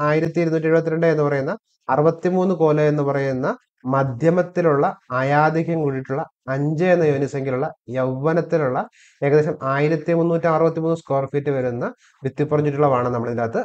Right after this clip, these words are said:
ഔട്ടർ അളവായിട്ട് സ്വീകരിച്ചേക്കുന്നത്. അത് ഈ ടേബിളുകളിൽ നിന്ന് എടുക്കുന്ന അളവുകളാണ് നമ്മൾ ഉപയോഗിച്ചിരിക്കുന്നത്. അടുക്കളയ്ക്ക് നമ്മൾ കൊടുത്തേക്കുന്നത് Serial number എഴുന്നൂറ്റി അറുപത്തേഴ് വരുന്ന ഇരുന്നൂറ്റി അമ്പത്തെട്ട് ഗുണം മുന്നൂറ്റി മുപ്പത് എന്ന് പറയുന്ന പതിനാറ് കൊലട്ടങ്കലത്തിൽ വരുന്ന അളവാണ്.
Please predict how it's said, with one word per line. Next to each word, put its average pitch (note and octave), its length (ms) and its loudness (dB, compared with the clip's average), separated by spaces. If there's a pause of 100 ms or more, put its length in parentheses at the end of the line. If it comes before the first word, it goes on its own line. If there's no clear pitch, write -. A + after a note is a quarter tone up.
(120)
ഔട്ടർ B2+ 260 -2
അളവായിട്ട് C3+ 340 0
സ്വീകരിച്ചേക്കുന്നത്. A2 640 -6 (320)
അത് E3 80 2
ഈ F3 60 0
ടേബിളുകളിൽ E3 640 4
നിന്ന് F#3 160 -2 (180)
എടുക്കുന്ന D#3 500 -2
അളവുകളാണ് C3+ 400 0
നമ്മൾ B2 120 -4
ഉപയോഗിച്ചിരിക്കുന്നത്. A2 640 -8 (440)
അടുക്കളയ്ക്ക് F#3 500 6
നമ്മൾ G3 200 6
കൊടുത്തേക്കുന്നത് D#3 580 4 (280)
Serial E3+ 340 2
number F#3 220 4
എഴുന്നൂറ്റി E3+ 360 4
അറുപത്തേഴ് F3+ 400 2
വരുന്ന C3 280 0 (260)
ഇരുന്നൂറ്റി D#3+ 360 0
അമ്പത്തെട്ട് E3 460 2
ഗുണം E3+ 240 4
മുന്നൂറ്റി D#3 320 0
മുപ്പത് D#3 300 0
എന്ന് D3+ 140 2
പറയുന്ന C#3 280 -2 (300)
പതിനാറ് D#3+ 380 2
കൊലട്ടങ്കലത്തിൽ D3 600 2
വരുന്ന B2+ 200 -2
അളവാണ്. A#2+ 320 -2